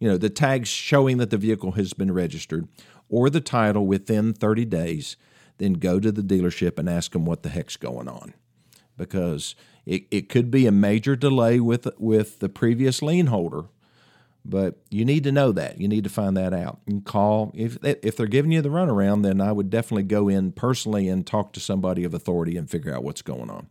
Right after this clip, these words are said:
Okay? All right, here's, here's a disaster. You bought a car several years ago,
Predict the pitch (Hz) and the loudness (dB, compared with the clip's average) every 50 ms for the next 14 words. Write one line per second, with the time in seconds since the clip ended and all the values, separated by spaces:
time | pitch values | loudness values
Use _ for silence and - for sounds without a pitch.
0 | - 104 104 - 165 185 190 180 - _ _ _ _ _ _ _ _ _ _ _ | -8 -6 -2 2 4 4 2 2 -2 _ _ _ _ _ _ _ _ _ _ _
1 | - 147 185 170 147 143 143 151 147 123 - - - 123 127 170 170 147 135 113 | 2 4 6 8 8 8 8 8 6 4 2 -2 -2 2 2 4 4 4 4 4
2 | 101 101 98 110 107 107 107 - - 143 127 120 117 127 190 214 214 170 131 - | 4 4 4 4 4 4 4 2 2 2 2 4 6 6 6 6 6 4 2 2
3 | 165 170 170 156 - - 185 180 175 151 131 117 113 110 127 156 156 147 139 123 | 2 4 4 2 2 2 2 2 2 2 2 2 2 2 4 4 4 4 4 4
4 | 104 95 95 95 92 90 87 101 110 | 2 2 4 4 6 6 6 4 2